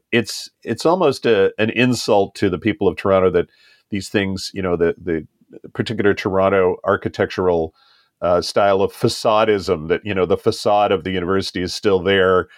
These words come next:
In fact, the box office is still there.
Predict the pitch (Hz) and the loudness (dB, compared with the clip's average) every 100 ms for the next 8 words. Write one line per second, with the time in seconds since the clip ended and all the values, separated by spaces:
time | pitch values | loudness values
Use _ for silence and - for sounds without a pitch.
0 | _ - 101 - 101 - 104 90 - 113 | _ -12 -6 0 0 0 -4 -4 0 0
1 | 220 - 98 82 101 85 92 82 - 95 | 0 0 -2 0 -4 -6 -8 -6 -2 0
2 | 82 85 76 85 110 | 0 -4 -4 -4 -6